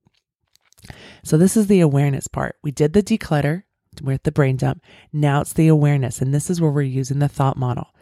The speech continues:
So you're gonna place the thought in the thought line. It has to be one sentence. The circumstance goes above that,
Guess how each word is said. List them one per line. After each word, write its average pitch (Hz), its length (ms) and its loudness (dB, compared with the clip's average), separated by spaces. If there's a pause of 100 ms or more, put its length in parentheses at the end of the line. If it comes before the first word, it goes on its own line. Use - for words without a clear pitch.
(520)
So 147 520 2
you're 160 120 -2
gonna 190 200 2
place 160 480 -4
the 190 120 -10
thought 156 540 0
in 165 160 0
the 175 60 2
thought 156 280 -2
line. 131 200 -4
It 139 100 -6
has 139 200 -4
to 151 100 -2
be 143 120 4
one 131 220 2
sentence. - 680 -4 (920)
The 156 100 4
circumstance 220 640 2
goes 135 220 2
above 127 360 0
that, 143 200 -10